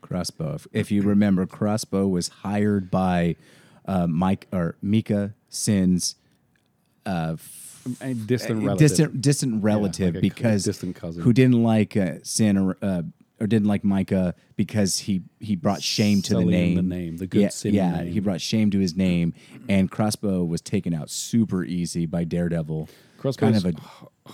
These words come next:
Speaker 2: hyper reliant on
Speaker 1: Yeah.
Speaker 2: crossbows.
Speaker 1: Yeah.
Speaker 2: And Daredevil, every time they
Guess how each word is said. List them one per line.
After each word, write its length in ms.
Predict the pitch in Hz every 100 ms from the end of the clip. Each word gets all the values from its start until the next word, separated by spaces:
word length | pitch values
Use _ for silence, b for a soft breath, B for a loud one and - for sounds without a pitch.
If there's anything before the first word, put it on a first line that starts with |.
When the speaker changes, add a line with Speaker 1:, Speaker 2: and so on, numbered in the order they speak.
| -
Speaker 2:
hyper 300 | - 120 123 110
reliant 600 | 104 90 92 90 80 -
on 120 | 107
Speaker 1:
Yeah. 240 | 101 85
Speaker 2:
crossbows. 800 | 117 - 87 - 76 - - -
Speaker 1:
Yeah. 180 | - 87
Speaker 2:
And 100 | 95
Daredevil, 680 | 95 98 101 98 95 85 80 101
every 180 | 101
time 300 | 104 104 95
they 240 | 90 85